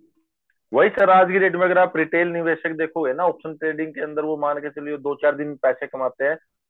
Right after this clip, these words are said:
उसके बाद एक दिन ऐसा आएगा कि जितना कमाया वो तो दे ही देता है, साथ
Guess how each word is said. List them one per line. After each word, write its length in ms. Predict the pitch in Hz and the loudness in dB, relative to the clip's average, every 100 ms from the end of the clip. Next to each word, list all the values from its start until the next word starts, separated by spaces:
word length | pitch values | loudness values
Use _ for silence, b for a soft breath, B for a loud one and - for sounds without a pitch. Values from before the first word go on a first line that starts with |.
| _ _ - | _ _ -12
उसके 240 | 120 156 | -6 0
बाद 180 | 160 156 | 2 2
एक 180 | 160 151 | 2 -2
दिन 140 | 165 | 0
ऐसा 260 | 160 156 165 | 0 0 0
आएगा 280 | 156 156 | 2 0
कि 120 | 160 165 | -4 -8
जितना 320 | 147 170 170 | -10 -8 -8
कमाया 400 | 160 147 151 165 | -8 -4 0 0
वो 140 | 151 | 0
तो 100 | 156 | -6
दे 220 | 147 151 | -4 -4
ही 80 | 160 | -2
देता 340 | 165 147 - 127 | -4 -6 -4 -6
है, 60 | |
साथ 180 | 120 147 | -4 -4